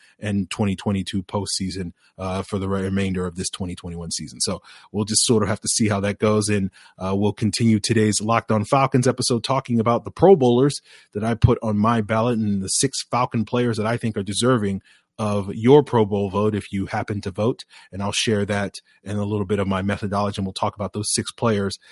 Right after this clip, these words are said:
that I think, you know, really stood out for the Falcons this season. Uh, but before we get there, guys, Super Bowl fifty-six is less than a hundred days away,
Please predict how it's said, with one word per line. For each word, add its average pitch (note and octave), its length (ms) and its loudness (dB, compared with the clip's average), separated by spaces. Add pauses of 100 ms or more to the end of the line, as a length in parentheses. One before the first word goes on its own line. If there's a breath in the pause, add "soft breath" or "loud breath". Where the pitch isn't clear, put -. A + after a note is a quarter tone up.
(160 loud breath)
that G#2+ 160 -4
I G2+ 240 -4 (120)
think, G2 240 -2
you A#2 120 -2
know, F#2+ 320 -6
really A2+ 180 0
stood G#2+ 260 0
out G2+ 220 -2
for A2 100 -8
the F#2+ 60 -6
Falcons F#2+ 500 -6 (360 soft breath)
this G2+ 240 -2
season. D3+ 460 2 (280 loud breath)
Uh, G#2+ 160 0
but G#2+ 160 -2
before C3+ 260 2
we A#2+ 120 2
get B2 220 0
there, A#2+ 280 2
guys, A#2+ 380 2
Super C#3 300 -2
Bowl B2+ 180 2
fifty-six C3 640 -2
is G2+ 280 -4
less B2+ 220 -2
than A#2 100 0
a G2+ 60 -2
hundred G#2+ 220 -4
days G#2 220 -4
away, C#3+ 380 0